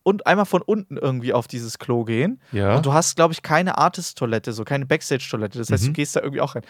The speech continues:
Speaker 1: Und es war so lustig, weil ich da einfach so gerade an den Waschbecken stand und so meine Haare gemacht hab. Und jemand kommt so rein, stellt, <laughs> guckt mich so, so an, denkt so, „Irgendwie kenn ich den.“ Stellt sich so an das Pissoir neben mir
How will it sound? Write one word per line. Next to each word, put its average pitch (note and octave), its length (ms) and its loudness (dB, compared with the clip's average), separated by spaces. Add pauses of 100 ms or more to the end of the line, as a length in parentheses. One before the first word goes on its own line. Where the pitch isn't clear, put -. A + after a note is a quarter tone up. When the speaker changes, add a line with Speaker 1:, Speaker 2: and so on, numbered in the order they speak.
(180)
Speaker 1:
Und C#3+ 60 -6
es - 120 -2
war D#3 100 6
so D3+ 80 0
lustig, D#3 400 -2
weil B2+ 120 4
ich C3 60 -4
da C3+ 100 2
einfach D3+ 260 -2
so - 100 -8
gerade C#3 280 6
an C3+ 80 0
den B2+ 80 2
Waschbecken D3 480 2
stand C#3+ 240 2
und B2 60 -12
so B2+ 80 -6
meine B2 220 -2
Haare D#3 280 6
gemacht A#2 280 -4
hab. D#3+ 120 2
Und - 320 -20
jemand D3+ 220 0
kommt D3+ 220 0
so C3+ 120 -2
rein, E3+ 420 4 (500)
stellt, E3+ 280 2
<laughs> C3+ 80 -8
guckt - 260 0
mich E3 100 -6
so, E3 240 2
so C#3 140 2
an, F3+ 260 6 (380)
denkt D3+ 200 -2
so, F3+ 220 4 (560)
„Irgendwie D3 600 -2 (600)
kenn C#3 200 2
ich A2+ 160 -4
den.“ A2 280 -2 (280)
Stellt D#3+ 280 4
sich - 120 -4
so E3 100 4
an D3 100 8
das C#3 100 -6
Pissoir D3+ 420 6
neben G#3+ 260 2
mir B3+ 260 2